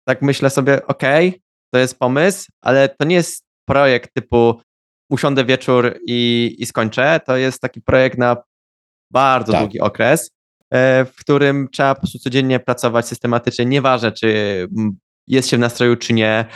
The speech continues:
Speaker 1: ma się energię, czy nie. To nie jest coś takiego jak na siło-, siłownia, bo
Speaker 2: Mhm.
Speaker 1: na siłowni jestem w stanie pójść na dwie godziny posiedzieć i wrócić i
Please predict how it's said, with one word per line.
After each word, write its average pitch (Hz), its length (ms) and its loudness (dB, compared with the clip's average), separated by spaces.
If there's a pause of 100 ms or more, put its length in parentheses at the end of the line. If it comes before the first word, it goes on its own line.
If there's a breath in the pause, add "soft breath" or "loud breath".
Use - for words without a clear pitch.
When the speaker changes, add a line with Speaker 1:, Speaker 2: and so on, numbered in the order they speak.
(120)
Speaker 1:
ma 117 140 -2
się 117 140 -6
energię, 113 320 -2
czy 110 140 -10
nie. 107 320 0 (280)
To 139 80 0
nie 160 80 2
jest 151 140 0
coś - 120 -4
takiego 135 160 0
jak 117 100 -2
na 117 80 0
siło-, 107 340 -2
siłownia, 110 440 -2
bo 123 80 -2
Speaker 2:
Mhm. 131 180 2
Speaker 1:
na 104 80 0
siłowni 107 260 -8
jestem 104 200 -10
w - 20 -12
stanie 107 180 -2
pójść 107 200 -2
na 107 120 0
dwie 107 180 -2
godziny 113 240 0
posiedzieć 110 500 -2
i 107 380 0
wrócić 113 320 -4
i 110 60 -4